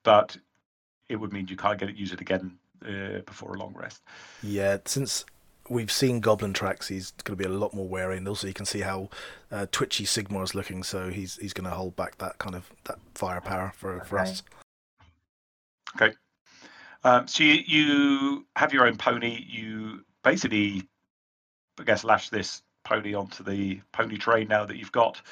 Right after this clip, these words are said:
Speaker 1: and it
Speaker 3: That's
Speaker 1: kind
Speaker 3: right.
Speaker 1: of happily plods along. You, you're going fairly slowly 'cause you're tracking, and it, but it's not looking like it could break into a run or anything right now. It looks, uh, it's a limping. Um,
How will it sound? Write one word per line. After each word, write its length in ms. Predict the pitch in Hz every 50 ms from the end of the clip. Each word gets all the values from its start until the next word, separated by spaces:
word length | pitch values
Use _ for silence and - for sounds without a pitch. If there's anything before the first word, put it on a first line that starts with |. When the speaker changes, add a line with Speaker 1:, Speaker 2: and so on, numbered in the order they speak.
| - - - - - - - -
Speaker 1:
and 140 | 113 107 107
it 60 | 104
Speaker 3:
That's 80 | 101 98
Speaker 1:
kind 100 | 107 107
Speaker 3:
right. 80 | 101 -
Speaker 1:
of 20 |
happily 340 | - 110 107 - 104 101 95
plods 280 | - - 107 101 101 -
along. 420 | 104 101 98 98 98 98 95 95 -
You, 140 | 131 127 139
you're 140 | 143 131
going 240 | 117 143 139 139 135
fairly 280 | - 135 120 113 110 104
slowly 320 | - 120 110 104 101 104
'cause 120 | 101 - -
you're 60 | 98
tracking, 560 | - - 110 104 95 - 104 98 95 95 92 - -
and 80 | 101
it, 240 | 98 95 - - -
but 140 | - 104 98
it's 120 | 98 -
not 160 | 107 104 -
looking 220 | 101 95 - 104 98
like 220 | 98 95 95 -
it 80 | - -
could 160 | - 92 -
break 240 | - 98 95 95 98
into 160 | 95 90 92
a 20 |
run 240 | 92 90 95 90 90
or 60 | 95 95
anything 220 | 95 92 - 92
right 180 | 101 98 98 -
now. 160 | 107 101 101
It 60 | 104
looks, 200 | 107 - - - - - - - - - - - - - _ - -
uh, 40 |
it's 240 | - - - 101 -
a 40 | 113
limping. 580 | 113 117 107 98 107 104 101 101 95 90 95 - -
Um, 540 | 101 95 92 95 95 95 95 95 92 92